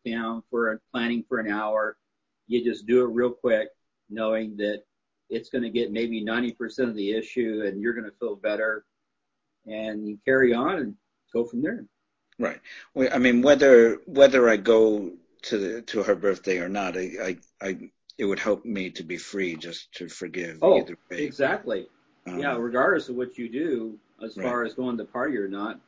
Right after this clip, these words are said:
Speaker 1: whip out
Speaker 2: Right.
Speaker 1: a ten minute, even if you do a ten minute one or even a five minute one, just bang, bang, bang, bang, bang. You know, don't think too much. Just whatever comes out using your, uh,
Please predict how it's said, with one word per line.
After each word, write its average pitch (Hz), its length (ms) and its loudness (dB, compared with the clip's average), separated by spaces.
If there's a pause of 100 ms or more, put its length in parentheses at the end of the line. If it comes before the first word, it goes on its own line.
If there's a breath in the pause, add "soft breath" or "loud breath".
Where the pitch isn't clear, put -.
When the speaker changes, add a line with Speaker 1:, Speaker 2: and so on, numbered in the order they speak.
(560)
Speaker 1:
whip 135 240 -4
out 135 200 2
Speaker 2:
Right. - 20 0
Speaker 1:
a 127 40 0
ten 147 300 -6
minute, 143 440 -6
even 160 260 -2
if 139 200 -4
you 143 80 -2
do 131 60 2
a 117 60 0
ten 240 260 -2
minute 113 240 -4
one 104 180 -8
or 131 140 -2
even 170 160 -4
a 127 60 -4
five 185 360 -2
minute 110 240 -6
one, 107 260 -20
just - 180 -20 (480)
bang, 120 200 -2
bang, 120 220 -2
bang, 117 220 -4
bang, 117 220 -4
bang. 104 480 -6
You 101 80 -8
know, 104 200 -4
don't 123 260 -8
think 127 240 -4
too 127 120 -2
much. 113 340 -6
Just - 200 -16 (240)
whatever 117 340 2
comes 120 320 -4
out 120 300 -2 (1000)
using 120 460 -2
your, 113 280 -2 (180)
uh, 98 300 -8